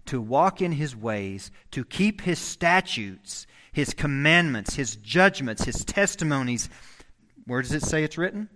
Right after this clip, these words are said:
Law of Moses, the Sinaitic covenant. What's, what is David telling Solomon to do? To keep the old paths. That's what he's telling Solomon to do.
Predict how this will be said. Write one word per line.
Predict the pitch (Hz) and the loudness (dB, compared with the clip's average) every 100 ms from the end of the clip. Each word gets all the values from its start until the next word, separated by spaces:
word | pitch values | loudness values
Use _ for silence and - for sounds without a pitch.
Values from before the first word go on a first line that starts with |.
| _ _ _ _ _ _ | _ _ _ _ _ _
Law | 123 123 139 | -2 2 2
of | 143 139 | 2 2
Moses, | 147 156 104 98 - - _ _ _ | 4 2 0 -10 -16 -18 _ _ _
the | 127 | -8
Sinaitic | - 135 127 127 135 | -4 0 2 2 2
covenant. | 160 165 123 120 | 0 0 0 0
What's, | 156 - - - - | 0 0 -6 -12 6
what | 170 240 | 8 10
is | 233 | 8
David | 147 202 220 220 | 8 8 10 8
telling | 208 214 208 | 8 8 8
Solomon | 190 214 214 214 196 190 | 6 8 8 8 6 4
to | 190 | 4
do? | 165 180 233 269 - - _ _ _ _ | 6 6 6 0 -8 -20 _ _ _ _
To | - 185 | 0 0
keep | - - 247 233 - - _ _ _ | 2 6 6 6 0 -20 _ _ _
the | 151 175 | 4 6
old | 185 170 185 185 - | 6 6 6 4 2
paths. | 202 240 190 98 - - - - _ - _ | 4 8 8 6 -4 -14 -16 -18 _ -20 _
That's | 170 196 - | 4 4 6
what | 190 | 4
he's | 170 170 | 6 2
telling | - 165 160 185 | 4 6 6 4
Solomon | 175 170 151 160 160 170 | 2 6 8 8 4 2
to | - | -2
do. | 196 311 233 113 | 0 4 4 2